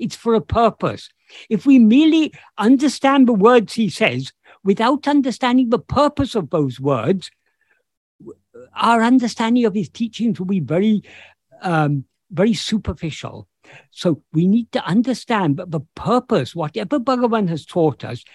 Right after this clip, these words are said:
it is for one reason and one reason alone, to turn our attention back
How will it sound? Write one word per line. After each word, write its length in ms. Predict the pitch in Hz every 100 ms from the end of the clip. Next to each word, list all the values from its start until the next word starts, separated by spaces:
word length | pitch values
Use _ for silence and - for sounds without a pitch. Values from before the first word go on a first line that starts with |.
| - - _ _ -
it 180 | 226 269
is 140 | 262
for 160 | - 185
one 500 | 123 147 262 277 233
reason 460 | 202 214 165 202 -
and 180 | 147 127
one 240 | 151 226
reason 380 | 185 190 156 151
alone, 460 | 139 131 117 107
to 100 | 117
turn 380 | 127 - 202 220
our 140 | 196 170
attention 500 | - 165 156 156 127
back 220 | 147